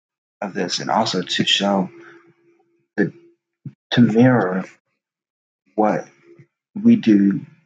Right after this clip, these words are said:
to our environment and people and animals and have it done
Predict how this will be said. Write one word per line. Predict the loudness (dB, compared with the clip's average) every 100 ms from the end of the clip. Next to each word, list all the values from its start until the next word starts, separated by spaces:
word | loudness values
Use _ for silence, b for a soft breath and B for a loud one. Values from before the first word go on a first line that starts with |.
| -6
to | 0
our | 0 0
environment | 0 0 0 -2 -8 -12
and | -18 -18
people | -8 -8 -4 -4
and | -2
animals | -2 -2 -2 -6 -12 -18 _ B B B -6
and | -4
have | -4 -6
it | -10
done | -6 -4 -4 -8